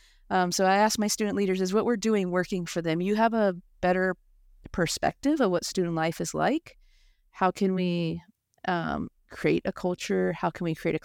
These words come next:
classroom that is more conducive to student life? And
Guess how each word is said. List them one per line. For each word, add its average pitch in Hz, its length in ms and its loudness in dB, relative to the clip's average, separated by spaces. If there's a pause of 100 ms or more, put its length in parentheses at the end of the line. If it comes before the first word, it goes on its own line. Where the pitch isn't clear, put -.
classroom 190 600 -4 (420)
that 180 120 4
is 170 160 0
more 170 240 0
conducive 175 600 -2
to 165 120 -2
student 151 340 -2
life? 165 480 -2 (560)
And 185 360 0